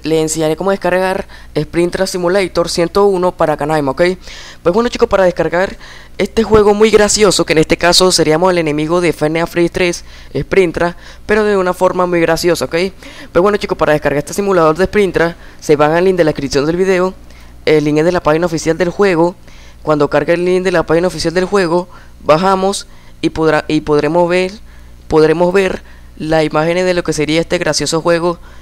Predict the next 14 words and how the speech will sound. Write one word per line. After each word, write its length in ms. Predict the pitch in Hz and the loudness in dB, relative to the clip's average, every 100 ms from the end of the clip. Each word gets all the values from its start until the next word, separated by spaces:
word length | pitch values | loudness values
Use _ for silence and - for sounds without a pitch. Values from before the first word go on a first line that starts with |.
| - | -20
de 160 | - 147 | -2 -2
Final 400 | - 151 160 165 | 2 0 0 -2
Fantasy 220 | - 170 | -2 -4
tres, 340 | 170 185 185 - - - - - | -2 -4 -4 -8 -18 -20 -20 -6
que 100 | 156 | -4
en 60 | |
este 180 | 147 165 | -2 -2
caso 200 | 165 165 | -2 -2
sería 260 | 175 156 156 | 0 0 -2
lo, 160 | 180 - | -4 -4
seríamos 420 | - 147 160 185 | -4 -2 0 0
el 80 | 180 | 0
enemigo, 480 | 185 190 185 170 170 | -2 -2 -2 -2 -2
Sprintra, 560 | 156 185 185 170 180 | -4 -2 -2 -2 -8